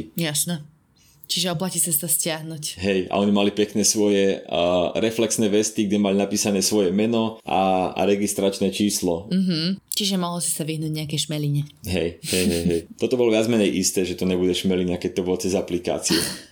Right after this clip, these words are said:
Speaker 1: No a tie autobusíky, to si viem, ehm, nejako pristaviť alebo kúpiť si lístok rovno a odviesť sa, kam chcem?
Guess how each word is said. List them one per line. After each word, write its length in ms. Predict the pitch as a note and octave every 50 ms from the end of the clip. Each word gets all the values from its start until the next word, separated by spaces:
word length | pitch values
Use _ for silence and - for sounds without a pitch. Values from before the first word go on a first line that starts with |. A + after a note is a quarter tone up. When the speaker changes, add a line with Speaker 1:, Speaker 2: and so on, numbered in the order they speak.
| - - _ - _ - - - - - C4 A3+ F3+
Speaker 1:
No 140 | D#3+ F#3
a 100 | F3+ -
tie 140 | G3 - A#3
autobusíky, 720 | - - F3 F3 - F#3+ E3 F3 F3 - - F3+ - - F#3+
to 140 | - F#3 F3
si 180 | - - F3+
viem, 480 | E3+ D#3+ E3+ E3+ E3 E3 E3 E3 E3 E3
ehm, 400 | E3 E3 E3 D#3+ E3 E3 E3 E3 D#3+ D#3+
nejako 720 | D#3+ D#3+ D#3+ D#3 D3+ D3+ - - D#3+ D3+ D3+ D3+ D3 D3
pristaviť 720 | - F3 G3 G3 - - C4+ B3 G#3+ A3+ A3 G#3+ D#3+ F3+
alebo 260 | E3 D#3 D#3+ D3+ D#3
kúpiť 300 | D3+ D3+ D#3+ D3 D#3 D3
si 120 | - - D3+
lístok 360 | D3+ F3 F#3+ - - G#3 F3
rovno 300 | F3 F3 F3 E3+ F#3 F3+
a 160 | F3 D3+ C#3
odviesť 380 | - D#3 E3 F3+ G3 G3+ F#3+ -
sa, 120 | - G#3 F#3+ F#3+
kam 220 | F#3+ F#3+ F#3 E3+ F3
chcem? 320 | E3+ D3+ - G3+ A3+ C#4